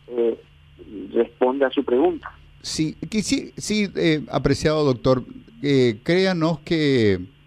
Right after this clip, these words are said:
Speaker 2: apreciamos mucho el tiempo que nos dedica, sabemos que tuvo que interrumpir una actividad para hacerlo. Quisiera enfatizar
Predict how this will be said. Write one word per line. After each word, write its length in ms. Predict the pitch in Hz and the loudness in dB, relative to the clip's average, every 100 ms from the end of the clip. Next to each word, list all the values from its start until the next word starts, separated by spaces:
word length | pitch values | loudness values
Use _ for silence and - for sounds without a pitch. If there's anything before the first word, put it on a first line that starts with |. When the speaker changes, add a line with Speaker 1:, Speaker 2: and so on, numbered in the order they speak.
| _ _ _ _ _ - | _ _ _ _ _ -8
Speaker 2:
apreciamos 600 | - 131 131 117 151 156 | -2 2 2 2 2 0
mucho 300 | 131 147 143 | 0 0 0
el 100 | 151 | 0
tiempo 360 | 117 143 143 143 | 2 0 0 -2
que 120 | 143 | 0
nos 360 | 131 127 123 107 | 0 2 2 2
dedica, 560 | 123 135 160 139 147 101 | 2 2 2 0 -2 -2
sabemos 400 | - 117 127 135 | -2 0 0 2
que 100 | 123 | 2
tuvo 320 | 123 127 120 | 2 0 2
que 480 | 127 117 110 101 95 - - - - - - - - - - _ - | 2 2 4 2 0 -10 -20 -20 -20 -20 -20 -20 -20 -20 -20 _ 2
interrumpir 640 | 131 131 123 113 110 135 | 4 6 4 4 4 4
una 160 | 143 139 | 4 2
actividad 540 | 117 123 117 120 127 | 0 0 4 4 4
para 400 | 143 131 127 120 | 2 2 4 2
hacerlo. 600 | 113 131 - 127 120 143 | 2 0 2 4 6 4
Quisiera 360 | 143 190 269 262 | 2 0 2 2
enfatizar 680 | 240 220 165 131 156 160 | 2 0 0 -2 0 -2